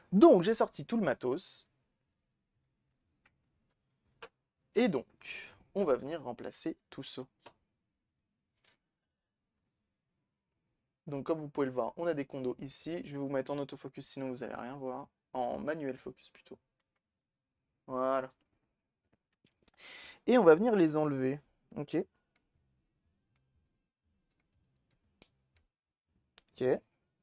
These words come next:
Et donc on voit que c'est du dix microfarads, seize volts dessus. Et nous on va voir ce qu'on va mettre, parce que d'origine, donc on regarde, c'est C six. J'ai pas de C six. <laughs> Pourquoi j'ai pas de C six ?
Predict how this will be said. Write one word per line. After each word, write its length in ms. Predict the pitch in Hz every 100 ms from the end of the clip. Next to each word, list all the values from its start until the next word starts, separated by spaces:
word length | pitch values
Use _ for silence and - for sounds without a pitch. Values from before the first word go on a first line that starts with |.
| _ _
Et 60 | 147
donc 180 | 160 156
on 60 |
voit 140 | 147 175
que 60 |
c'est 140 | - 147
du 200 | 143 156
dix 200 | 151 147
microfarads, 760 | 170 160 156 151 147 143 135 - _
seize 340 | - 160 147
volts 460 | 135 147 - - - _
dessus. 500 | 143 135 - - 165 _ _ _ _ _ _ _ _ _ -
Et 60 |
nous 100 | 139
on 60 | 147
va 100 | 131
voir 140 | 120
ce 60 | -
qu'on 140 | -
va 100 | 123
mettre, 340 | 117 127 - -
parce 160 | 123 -
que 100 | 139
d'origine, 560 | 156 165 143 139 147
donc 140 | 135 131
on 100 | 135
regarde, 340 | 135 147 147
c'est 240 | - - - _ _
C 240 | - - 202
six. 460 | - 170 - - 131 - - - - - _ _ _ _ _
J'ai 220 | 143 139
pas 200 | 127 233
de 60 | 214
C 160 | - 170
six. 500 | - 127 - - - -
<laughs> 540 | - - _ _ _
Pourquoi 180 | _ -
j'ai 140 | 160 -
pas 120 | -
de 60 |
C 100 | -
six ? 340 | - - -